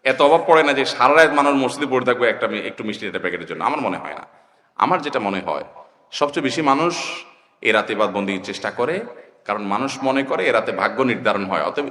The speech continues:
এক রাতে ইবাদতবন্দি করে যদি সারা বছরেরটা ফাইনাল করে ফেলতে পারি, মন্দ কি? এই হলো মূল কাহিনী।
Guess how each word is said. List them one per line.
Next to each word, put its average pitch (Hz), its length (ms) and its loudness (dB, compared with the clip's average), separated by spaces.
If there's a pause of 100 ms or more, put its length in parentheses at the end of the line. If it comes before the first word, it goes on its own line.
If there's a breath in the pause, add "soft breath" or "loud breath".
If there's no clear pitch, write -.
(100)
এক 202 280 2
রাতে 185 240 -2
ইবাদতবন্দি 143 460 2
করে 151 200 -2
যদি 151 160 -6
সারা 147 260 2
বছরেরটা 143 460 2
ফাইনাল 131 280 4
করে 127 180 0
ফেলতে 104 240 0
পারি, 92 160 2
মন্দ 101 240 0
কি? - 140 -10 (960)
এই 127 120 0
হলো 135 120 2
মূল 117 160 0
কাহিনী। 85 280 -4